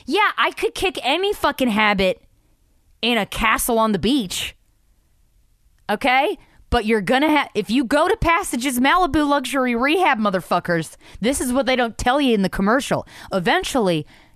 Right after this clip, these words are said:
you're gonna have to go home. And your home don't look like that. And there ain't no lady poking you with fucking needles for acupuncture needles, not heroin needles, uh, in your living room."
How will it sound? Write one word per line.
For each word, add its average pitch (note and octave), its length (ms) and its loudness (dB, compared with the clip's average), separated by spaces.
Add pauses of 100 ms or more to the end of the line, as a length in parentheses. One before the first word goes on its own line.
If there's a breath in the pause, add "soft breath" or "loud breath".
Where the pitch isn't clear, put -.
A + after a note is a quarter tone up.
you're E3 220 -2
gonna G3 180 2
have D#3 280 -2
to - 60 -2
go D3 200 0
home. D3 480 0 (920 soft breath)
And F3+ 160 -2
your C4+ 200 2
home F4 260 2
don't E4+ 220 2
look D#4+ 160 0
like D#4 180 2
that. D#4+ 380 0 (480 loud breath)
And F#3+ 160 -2
there B3 120 4
ain't D#4 200 0
no E4 160 2
lady D#4+ 320 0
poking D4+ 400 0
you D4+ 280 2
with C4 300 -2 (280 soft breath)
fucking C#4 360 0
needles C#4+ 500 0 (320 soft breath)
for B3+ 380 -2 (100)
acupuncture C4 600 0
needles, B3 400 0 (640)
not A3+ 380 0
heroin G3+ 340 2
needles, E3+ 240 0 (880 soft breath)
uh, A3+ 380 4 (180)
in C#4 240 0
your C#4 300 2
living A#3 260 2
room." G3+ 300 2